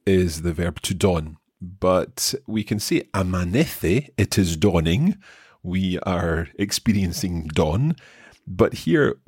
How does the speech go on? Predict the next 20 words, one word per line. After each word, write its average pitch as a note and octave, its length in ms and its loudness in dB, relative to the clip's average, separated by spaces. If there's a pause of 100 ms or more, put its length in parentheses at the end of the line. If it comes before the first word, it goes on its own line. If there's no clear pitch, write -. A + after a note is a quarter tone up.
when G2+ 180 0
we're G2 240 2 (240)
personalizing D#2+ 920 -2
it, - 300 -6 (100)
we're F#2 120 -2
saying F2 300 -2
we A#2+ 600 0 (180)
dawned, D#2+ 420 0
the D#2+ 180 -2
day G#2 220 4
began F2 400 -2
for D#2+ 300 -4
us F#2 380 2 (300)
with - 320 -6 (100)
a - 60 -8
storm. D2+ 380 -2 (240)
So - 260 -2 (560)
not - 440 0
the F#3 140 4
most E3+ 600 -2